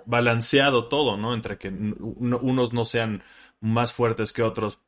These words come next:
eh, inherentemente, entonces que, que el juego sea, eh, justo para todos los,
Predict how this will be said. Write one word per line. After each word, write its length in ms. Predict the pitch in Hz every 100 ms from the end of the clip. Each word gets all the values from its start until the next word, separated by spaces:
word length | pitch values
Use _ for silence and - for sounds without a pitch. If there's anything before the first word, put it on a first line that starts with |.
| -
eh, 320 | 95 90 82 90
inherentemente, 760 | 110 107 107 - 117 120 117
entonces 280 | 113 104 98
que, 180 | - 92
que 80 | -
el 80 | 98
juego 260 | - 110 113
sea, 300 | 113 107 - _ _
eh, 440 | - 101 90 80 69 - _ -
justo 460 | - 160 - 107
para 220 | 95 101 98
todos 380 | 104 101 92
los, 220 | 90 92